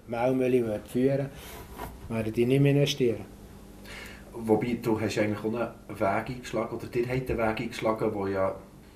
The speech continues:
Speaker 2: Möglichkeiten geschaffen, mit lokalen Produkten und Spezialitäten in dem Sinne Bestand können zu haben?
Speaker 1: Ja. Das ist eine Frage,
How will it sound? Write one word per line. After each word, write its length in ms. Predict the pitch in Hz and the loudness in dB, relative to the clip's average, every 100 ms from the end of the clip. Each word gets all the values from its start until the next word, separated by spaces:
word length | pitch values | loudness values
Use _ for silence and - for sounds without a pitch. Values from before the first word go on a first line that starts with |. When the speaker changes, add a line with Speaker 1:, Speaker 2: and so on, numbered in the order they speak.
| - | -6
Speaker 2:
Möglichkeiten 640 | 127 120 - 113 113 - | -2 -2 0 2 2 0
geschaffen, 420 | 113 104 107 - 104 | -4 -2 -2 -2 -2
mit 140 | 98 | 0
lokalen 720 | 104 - - 95 107 113 117 - | -2 -2 0 2 4 4 0 -4
Produkten 880 | - 110 107 123 - - - - - - - | -2 0 2 0 -2 -10 -10 -12 -12 -14 -4
und 320 | 113 101 98 | 0 0 -2
Spezialitäten 1080 | - 107 - 98 90 95 - 90 110 - 110 | -2 -2 0 0 -2 -2 0 0 0 0 -2
in 80 | 92 | 0
dem 180 | 92 98 | 0 0
Sinne 260 | 104 98 95 | -2 -2 -6
Bestand 460 | - 90 - 95 107 | -6 -4 0 0 0
können 280 | 101 98 90 | 0 0 -2
zu 140 | - | -2
haben? 180 | - 90 - - - - - - - - - - - | -2 -2 -6 -12 -12 -12 -12 -12 -12 -12 -12 -12 0
Speaker 1:
Ja. 360 | 110 120 123 107 - - - - - - - - - - - - - - | 6 10 10 6 0 -14 -16 -16 -16 -16 -16 -18 -18 -20 -20 -18 -18 -2
Das 160 | 147 | 0
ist 120 | 147 143 | 0 2
eine 80 | 135 | 2
Frage, 480 | 135 139 147 175 | 4 4 6 4